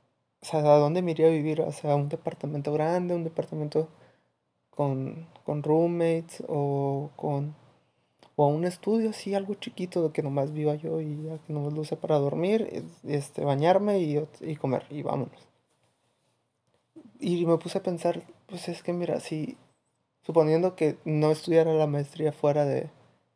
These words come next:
Hermosillo y estudia-, la estudiara en la Universidad de Sonora,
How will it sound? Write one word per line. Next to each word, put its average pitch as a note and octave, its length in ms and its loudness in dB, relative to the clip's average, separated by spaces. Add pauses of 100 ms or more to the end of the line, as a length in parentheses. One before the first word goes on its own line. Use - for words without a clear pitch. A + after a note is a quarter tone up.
(100)
Hermosillo C#3 680 -2
y D#3+ 60 -6
estudia-, C#3+ 440 -2
la D3+ 120 2
estudiara D3 440 0 (100)
en C#3+ 320 -2
la C#3+ 60 -4
Universidad C#3+ 560 -4 (260)
de D#3+ 80 -10
Sonora, D3+ 400 -10